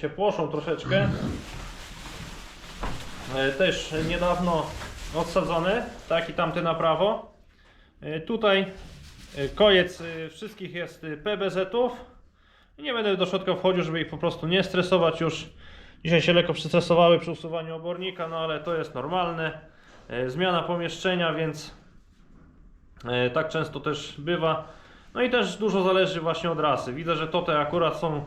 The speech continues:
e, dosyć płochliwe. No i mam takie podzielone, niby jest jeden budynek, ale podzielone na, e, trzy takie kojuszki. Praktycznie, e, wychodzi tak, że od jednej maciory,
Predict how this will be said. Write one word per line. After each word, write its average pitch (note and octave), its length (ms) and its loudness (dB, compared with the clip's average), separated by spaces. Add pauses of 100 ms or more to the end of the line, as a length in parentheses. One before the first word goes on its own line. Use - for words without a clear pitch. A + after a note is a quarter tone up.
(320)
e, C#3+ 120 -2
dosyć G3+ 380 0
płochliwe. G3+ 680 0 (1500)
No D#3+ 80 0
i F#3 60 4
mam G3 180 4
takie F#3 220 0
podzielone, F3+ 480 4
niby F3+ 220 4
jest E3+ 120 0
jeden F3+ 240 2
budynek, G3 380 0 (540)
ale F#3+ 180 4
podzielone F3+ 520 -2
na, D#3 340 0 (720)
e, C3+ 140 -2
trzy - 260 0
takie F3+ 260 2
kojuszki. E3+ 600 4 (1400)
Praktycznie, F3+ 640 4
e, D#3+ 280 6
wychodzi E3 360 4
tak, E3+ 160 4
że D#3+ 120 4
od D#3+ 100 4
jednej E3 220 4
maciory, E3 500 6